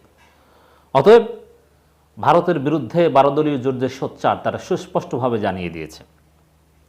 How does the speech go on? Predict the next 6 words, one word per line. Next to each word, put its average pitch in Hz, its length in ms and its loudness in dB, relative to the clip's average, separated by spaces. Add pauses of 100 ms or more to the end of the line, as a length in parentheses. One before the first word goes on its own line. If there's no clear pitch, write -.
(200)
তাদের 135 220 0
কথাবার্তায় 135 600 2
এগুলো 117 260 -4
রিফ্লেকশন 110 480 -6
আমরা 92 200 -8
দেখি। 87 300 -12